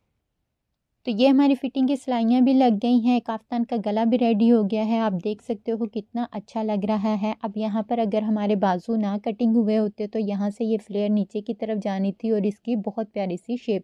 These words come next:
तैयार हो जानी थी, लेकिन हम लोगों ने बाजू लगाने हैं, तो बाजू के लिए भी हमारी चुनट का सेम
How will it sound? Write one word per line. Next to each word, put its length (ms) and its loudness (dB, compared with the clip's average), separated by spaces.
तैयार 260 -2
हो 100 0
जानी 320 2
थी, 240 -4
लेकिन 260 4
हम 180 6
लोगों 200 4
ने 140 6
बाजू 360 2
लगाने 420 2
हैं, 160 2
तो 120 -6
बाजू 360 -2
के 120 -4
लिए 220 4
भी 160 4
हमारी 320 4
चुनट 360 -4
का 140 -4
सेम 420 0